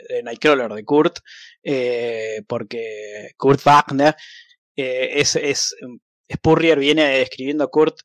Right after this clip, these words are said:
desde hace rato en Ways of X y, y los distintos nombres que tuvo esa serie. Eh, está escribiendo, eh,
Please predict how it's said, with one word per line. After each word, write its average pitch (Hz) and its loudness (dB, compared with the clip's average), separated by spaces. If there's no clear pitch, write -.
desde 123 -10
hace - -8
rato 139 0
en 120 -10
Ways 127 -4
of - -12
X 156 0
y, 117 -18
y 117 -20
los 113 -16
distintos 123 -6
nombres 127 -6
que 117 -20
tuvo 120 -6
esa - -12
serie. 165 4
Eh, 127 0
está - -4
escribiendo, 127 -2
eh, 117 -6